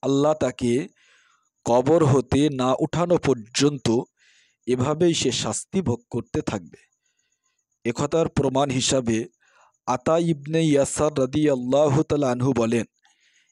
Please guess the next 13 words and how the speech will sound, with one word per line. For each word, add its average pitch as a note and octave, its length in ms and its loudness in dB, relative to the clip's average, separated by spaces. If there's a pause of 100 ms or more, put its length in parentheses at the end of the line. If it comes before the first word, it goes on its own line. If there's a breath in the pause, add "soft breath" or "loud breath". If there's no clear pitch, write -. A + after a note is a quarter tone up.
(100)
একবার C3+ 340 -2
রাসূলুল্লাহ D#3+ 680 2
সাল্লাল্লাহু D3 800 0
আলাইহি C#3 300 0
ওয়াসাল্লাম A#2 560 -2 (640)
হযরত D3+ 460 -2
ওমর F3 280 2
ইবনে E3 340 0
খাত্তাব E3 480 -4
রাদিয়াল্লাহু D3+ 840 2
তাআলা D3+ 280 0
আনহুকে C3 540 -2 (460)
বললেন A2+ 340 0